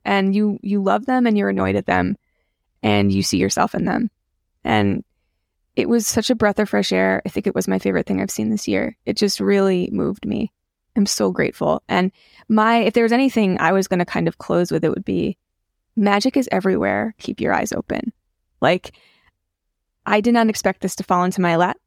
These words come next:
I didn't know it was coming. You know, it just appeared and it ended up being this just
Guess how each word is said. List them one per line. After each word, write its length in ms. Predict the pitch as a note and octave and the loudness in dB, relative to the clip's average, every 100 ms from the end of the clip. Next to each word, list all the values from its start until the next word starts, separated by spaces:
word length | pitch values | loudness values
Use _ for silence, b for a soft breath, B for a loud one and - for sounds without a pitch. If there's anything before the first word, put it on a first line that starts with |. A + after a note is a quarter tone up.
| - | -6
I 80 | G3 | -2
didn't 260 | F#3 F#3 | -2 -2
know 220 | F#3+ F#3 | 0 -2
it 100 | E3+ | -2
was 300 | - F#3 F3+ | 0 -2 -2
coming. 420 | - - G#3 C#4+ D4 _ _ _ _ _ _ | -8 -2 0 0 -4 _ _ _ _ _ _
You 80 | G#3+ | 2
know, 140 | F#3+ | 2
it 140 | G3 F#3+ | 2 0
just 240 | G#3 - | -2 -4
appeared 540 | - - F3+ F#3 A#3+ - | -8 -4 0 2 2 0
and 100 | G#3 | -2
it 100 | F#3 | 0
ended 220 | - G3 F#3 | 2 0 0
up 140 | G3+ | -2
being 300 | F#3 F#3+ F#3 | -2 0 0
this 340 | E3+ F3+ - - _ _ _ _ _ | 0 -4 -8 -18 _ _ _ _ _
just 200 | - - | -20 -18